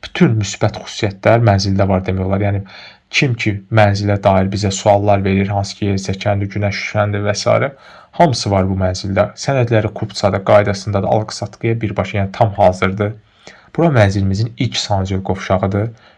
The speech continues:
Gördüyünüz kimi tam təmirlidir, bütün aksesuarlar yığılıb. Hamam, tualet burada bir yerdədir, gördüyünüz kimi. İki dənə sanuzel qovşağı var. Bu birincisidir, genişdir, olduqca genişdir, bütün aksesuarlar da yığılıb, gördüyünüz kimi.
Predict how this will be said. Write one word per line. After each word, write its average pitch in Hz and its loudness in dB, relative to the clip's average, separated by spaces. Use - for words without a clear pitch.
Gördüyünüz 101 -2
kimi 101 -6
tam 107 2
təmirlidir, 98 -2
bütün - -6
aksesuarlar 101 -2
yığılıb. 101 -2
Hamam, 131 0
tualet 107 -4
burada 107 -2
bir 107 0
yerdədir, 92 -4
gördüyünüz 95 -6
kimi. 110 -10
İki - 2
dənə 135 2
sanuzel 101 -2
qovşağı 95 -2
var. - -10
Bu 123 -4
birincisidir, 101 -2
genişdir, 98 0
olduqca 107 -6
genişdir, 101 -6
bütün - -6
aksesuarlar 101 -2
da 123 -4
yığılıb, 95 -4
gördüyünüz 98 -2
kimi. - -12